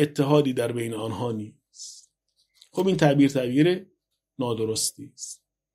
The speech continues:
اولاً، حمل حقیقت و رقیقت زیر مجموعهٔ حمل شایعه،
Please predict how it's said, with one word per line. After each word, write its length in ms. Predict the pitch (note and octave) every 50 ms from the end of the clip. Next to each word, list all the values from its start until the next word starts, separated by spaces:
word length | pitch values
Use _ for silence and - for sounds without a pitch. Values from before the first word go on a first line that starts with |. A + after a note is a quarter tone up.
| _ _ _ _ - - - _ _ -
اولاً، 420 | - G#3 G#3 A3 A3 A3 G#3+ G#3 F#3+
حمل 240 | F#3 G3 A3 G#3+
حقیقت 520 | G3+ F3+ F#3+ F#3+ F#3 G3 F#3 F#3 F3+ F3 F3+
و 40 | F3+
رقیقت 480 | F3 F3 E3 D#3+ D#3+ D#3 D#3 E3 D#3+
زیر 260 | D#3 D3+ D3 C#3+ C3+
مجموعهٔ 500 | C3+ C3+ C3 B2+ B2 C#3 D3+ F3 G3+ G3
حمل 200 | D#3 D3 C3 B2+
شایعه، 640 | A#2+ - - A#2+ A2 A2 A2+ A2+ A2 - - - -